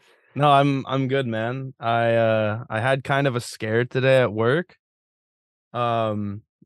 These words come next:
not, like, life-threatening or anything, but <laughs> I almost had to go all the way out to West Van at, like, one fifteen. And <laughs> I'm like,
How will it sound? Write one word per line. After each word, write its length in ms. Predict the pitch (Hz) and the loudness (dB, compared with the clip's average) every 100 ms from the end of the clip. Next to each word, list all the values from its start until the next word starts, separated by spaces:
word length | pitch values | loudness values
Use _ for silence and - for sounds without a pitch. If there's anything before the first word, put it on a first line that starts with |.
| _ _ _ _ _ _ _ _ | _ _ _ _ _ _ _ _
not, 240 | 123 147 160 | 0 2 4
like, 300 | 165 143 - - | 4 2 -6 -18
life-threatening 800 | 120 117 123 120 123 113 123 135 | -8 -4 -4 -4 -4 -2 -2 -4
or 60 | 135 | -4
anything, 480 | 139 143 165 202 - | -6 -6 -6 -8 -4
but 360 | 123 117 117 - - _ | 0 4 6 4 -2 _
<laughs> 60 | 143 - _ _ - _ _ _ _ - 240 226 185 - _ _ _ | -10 -10 _ _ -20 _ _ _ _ -20 -20 -20 -20 -20 _ _ _
I 760 | 123 131 135 131 135 135 127 - _ | 0 2 2 2 2 2 0 -4 _
almost 340 | 120 131 143 | 0 0 -2
had 180 | 143 135 | 0 -2
to 80 | 131 | -2
go 240 | 131 127 | 0 0
all 260 | 123 117 120 | 0 -2 -2
the 80 | 123 | -2
way 160 | 120 | -4
out 160 | 117 117 | -4 -6
to 100 | 123 | -10
West 300 | 110 113 - | -6 -6 -6
Van 500 | 113 107 113 131 180 - _ _ _ | -8 -4 -2 -4 -6 -12 _ _ _
at, 300 | 117 113 110 - _ _ | -2 0 -2 -6 _ _
like, 240 | 107 104 101 | -6 -6 -8
one 720 | 107 113 113 110 113 117 120 | -8 -4 0 2 4 4 2
fifteen. 720 | 117 117 - 113 110 170 233 _ _ _ _ _ _ _ _ _ _ _ _ - | 2 0 0 -4 -2 -2 -6 _ _ _ _ _ _ _ _ _ _ _ _ -4
And 600 | 131 131 123 120 107 117 - | 0 2 2 0 -4 -8 -6
<laughs> 60 | |
I'm 520 | 156 - 196 - 190 - 202 - | -6 0 -2 2 0 2 0 2
like, 300 | 180 - - | 0 0 -12